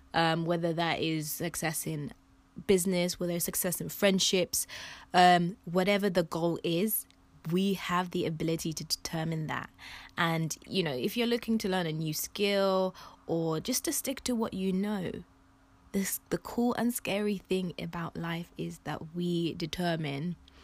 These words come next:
we have a large amount or a large ability to determine what happens to actually impact the outcome, because we are the ones who are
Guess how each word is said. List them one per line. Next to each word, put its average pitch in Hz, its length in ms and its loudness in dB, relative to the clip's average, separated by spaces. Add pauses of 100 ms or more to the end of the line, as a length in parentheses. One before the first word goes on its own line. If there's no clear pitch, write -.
(380)
we 202 140 2
have 214 260 2
a 214 80 4
large 196 400 2
amount 160 560 -2
or 165 200 -4
a - 20 -2
large 170 360 0
ability 156 520 -4
to 160 140 -4
determine 147 720 -4 (340)
what 160 560 0
happens - 720 -4 (280)
to - 200 2
actually 170 440 2
impact 175 480 2
the - 120 -2
outcome, 160 720 0
because 160 420 0 (140)
we 175 240 2
are 165 180 -2
the 156 120 -4
ones 151 380 -2
who 151 220 -4
are 156 220 0